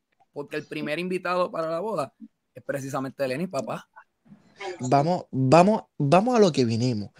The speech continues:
Speaker 2: Vamos a hablar del evento de W W E en el Coliseo de Puerto
Speaker 1: Y todavía
Speaker 2: Rico.
Speaker 1: sigo repitiendo que este cabrón va a hablar de algo que no, que, que ni siquiera fue.
Speaker 2: Vamos,
Speaker 1: Tú estás
Speaker 2: vamos,
Speaker 1: cabrón.
Speaker 2: vamos a hablar. O sea,
Speaker 1: <laughs> Ay, madre.
Speaker 2: Jan me dijo que le gustó.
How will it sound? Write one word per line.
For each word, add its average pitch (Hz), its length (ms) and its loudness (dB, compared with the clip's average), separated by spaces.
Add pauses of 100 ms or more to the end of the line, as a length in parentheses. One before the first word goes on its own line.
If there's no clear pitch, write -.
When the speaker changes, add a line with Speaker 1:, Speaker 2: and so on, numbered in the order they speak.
(160)
Speaker 2:
Vamos 160 240 2
a 180 40 0
hablar 170 320 0 (680)
del 131 240 8
evento 135 440 2
de 110 100 2
W 123 200 4
W 143 360 4 (100)
E - 60 -16 (240)
en 110 80 -2
el 107 100 -4
Coliseo 110 360 -2
de 113 80 0
Puerto 113 280 -2
Speaker 1:
Y 110 40 0
todavía 131 280 4
Speaker 2:
Rico. 135 100 -2
Speaker 1:
sigo 147 180 -2
repitiendo 135 560 -6
que - 80 -14
este 151 180 -10
cabrón 147 380 0
va 143 60 2
a - 40 2
hablar 147 200 2
de 156 160 -2
algo 160 240 0
que 139 140 -6
no, 131 180 -8
que, - 180 -16
que - 80 -14
ni 135 440 -8
siquiera 131 340 -2
fue. 120 100 -2
Speaker 2:
Vamos, 139 340 8 (140)
Speaker 1:
Tú 208 80 -2
estás 139 160 8
Speaker 2:
vamos, 160 240 8
Speaker 1:
cabrón. 175 220 4
Speaker 2:
vamos 160 240 6
a 196 60 4
hablar. 107 320 2
O 180 80 6
sea, 139 200 4
Speaker 1:
<laughs> - 40 -4
Ay, 156 300 0
madre. 135 360 -10 (760)
Speaker 2:
Jan 185 320 4
me 214 160 2
dijo 196 400 2 (1040)
que 131 80 4
le 123 100 6
gustó. 117 460 2